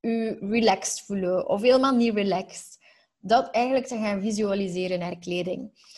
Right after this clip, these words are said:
Bij mijn Artist in Residency met Nokia Bell Labs ben ik een stapje verder gegaan. En daar heb ik eigenlijk Reconnect gebouwd, om dus inderdaad te reconnecten met jezelf en de mensen rondom jou.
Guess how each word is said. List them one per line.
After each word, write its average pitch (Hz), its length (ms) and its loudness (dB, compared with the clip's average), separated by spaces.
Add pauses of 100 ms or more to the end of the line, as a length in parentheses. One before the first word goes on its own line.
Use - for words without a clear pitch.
(260)
Bij 220 140 2
mijn 226 180 0
Artist 285 400 -2
in 262 80 -2
Residency 262 500 -2
met 220 140 2
Nokia 202 320 -2
Bell 180 120 0
Labs 262 360 -2
ben 208 180 0
ik 214 140 -2
een 214 60 -4
stapje 208 360 -4
verder 185 320 -4
gegaan. 277 500 -6
En 202 120 -4
daar 196 140 -2
heb 208 140 -2
ik 208 120 -6
eigenlijk 208 360 -6
Reconnect 202 640 -4
gebouwd, 262 500 -6
om 190 280 -6
dus 180 180 -14
inderdaad 180 640 -8
te 180 140 -8
reconnecten 196 640 -8
met 185 100 -8
jezelf 180 580 -6 (100)
en 180 140 -12
de 175 80 -10
mensen 180 340 -10
rondom 180 380 -8
jou. 302 300 -6